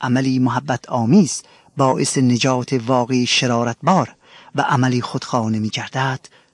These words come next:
خدا در آنجا حضور دارد. بنابراین دوستان عزیز، هر جا که عملی محبت آمیز باعث نجات واقعی شرارتبار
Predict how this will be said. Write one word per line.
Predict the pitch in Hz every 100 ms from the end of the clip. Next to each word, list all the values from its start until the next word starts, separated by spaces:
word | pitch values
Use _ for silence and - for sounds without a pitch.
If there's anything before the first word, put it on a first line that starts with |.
| _
خدا | - - 123 127 127 110 - _ -
در | 117
آنجا | 107 98 107 98 98
حضور | - 110 - 95
دارد. | - - - - _ _ _ _ _ _ _ _
بنابراین | 131 113 123 117
دوستان | 127 131 139
عزیز، | 139 135 147 - _ _ -
هر | 151
جا | 151 151 156
که | 151 - -
عملی | 135 131 180 175 170
محبت | 160 139 131 131 -
آمیز | 139 123 123 104 - - _ _ _ _ -
باعث | 143 - 202 -
نجات | 180 147 131 165 175 165 160 147
واقعی | 120 135 123 143 180
شرارتبار | 160 170 151 139 135 - 151 151